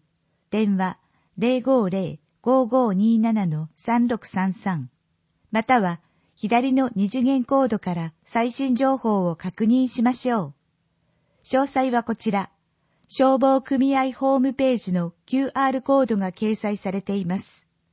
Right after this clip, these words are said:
お問い合わせ、伊達地方消防組合予防課、電話五七五の零一八一。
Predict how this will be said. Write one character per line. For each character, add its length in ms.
お 80
問 260
い 60
合 60
わ 100
せ、 180
伊 640
達 280
地 160
方 340
消 300
防 240
組 360
合 80
予 260
防 240
課、 320
電 260
話 220
五 240
七 280
五 160
の 220
零 220
一 300
八 360
一。 380